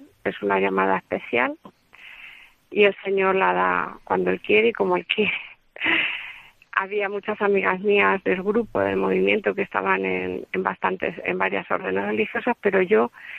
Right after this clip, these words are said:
no ingresé en ningún convento porque no,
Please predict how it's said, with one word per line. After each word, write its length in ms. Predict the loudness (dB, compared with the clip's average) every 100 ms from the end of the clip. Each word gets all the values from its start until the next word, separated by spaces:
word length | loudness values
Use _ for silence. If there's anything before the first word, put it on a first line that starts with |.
| -18 -20 -6
no 320 | 2 4 4 2
ingresé 440 | 0 -2 -2 -4
en 100 | -2
ningún 280 | -4 -4 -4
convento 560 | -4 -2 -2 -4 -6 -10
porque 480 | -6 0 0 0 -4
no, 340 | -4 -2 -4